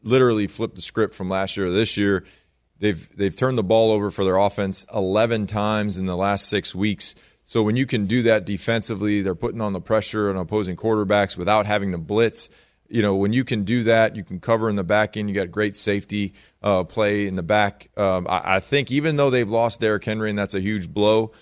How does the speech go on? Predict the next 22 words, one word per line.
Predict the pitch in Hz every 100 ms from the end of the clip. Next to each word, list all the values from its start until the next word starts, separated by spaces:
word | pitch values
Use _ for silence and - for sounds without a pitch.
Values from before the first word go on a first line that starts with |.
| _ _
when | 95
you | 110
can | - 98
play | 107 110 107 101
great | 98 110 95
defense | 110 104 110 104 98 101
and, | 95 92 -
and | 110 95 87 82 - _ _
offensively, | 101 101 - 110 98 95 101
you | 98
can | 101 92
still | - 98
score | - 101
points. | 87 - 107 98 - - _ _ -
I | 95
think | 104 98
they're | 101
gonna | 98 95
win | 95
this | 90
football | - 95 87 85
game. | 80